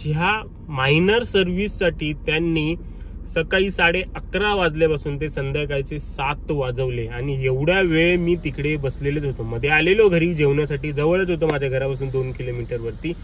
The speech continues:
परंतु normal एक service, लहानशी service, गॅरेजमध्ये फक्त एक दुसरी गाडी होती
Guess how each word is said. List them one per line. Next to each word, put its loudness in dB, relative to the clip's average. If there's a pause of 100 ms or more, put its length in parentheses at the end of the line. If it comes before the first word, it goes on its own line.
(440)
परंतु 2
normal 4
एक 2
service, 4
लहानशी 0
service, -2 (140)
गॅरेजमध्ये 6
फक्त -2
एक 4
दुसरी -2
गाडी 4
होती -4